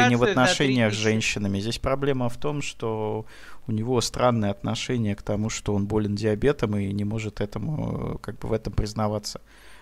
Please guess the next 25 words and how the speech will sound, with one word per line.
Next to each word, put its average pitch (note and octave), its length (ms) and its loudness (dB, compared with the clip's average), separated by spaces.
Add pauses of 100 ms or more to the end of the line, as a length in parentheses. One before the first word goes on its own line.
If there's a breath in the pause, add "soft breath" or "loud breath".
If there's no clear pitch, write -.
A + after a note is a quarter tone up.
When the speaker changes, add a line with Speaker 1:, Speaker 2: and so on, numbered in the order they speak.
Speaker 1:
То A2 100 -6
есть G#2+ 120 -4
тут F3 80 2
Speaker 2:
Да, G3 60 4
Speaker 1:
проблема D3+ 360 8
не C#3+ 120 6
в - 20 4
Speaker 2:
чувак, C3 60 0
Speaker 1:
женщинах, D#3+ 500 2
Speaker 2:
как, A#2 100 6
Speaker 1:
а A2+ 40 8
в - 40 6
Speaker 2:
как, - 60 4
Speaker 1:
нем. A#2+ 260 4
Speaker 2:
как D#4 280 0
насчет C4 560 -6
того, G#3+ 340 -2
что F3+ 300 -8
все - 500 -6
больны E3 800 0
чем-то? C#3 840 -4
Вот D3 400 0
просто D3+ 320 0 (160)
ты D#3+ 120 4
охуеешь. E3 640 2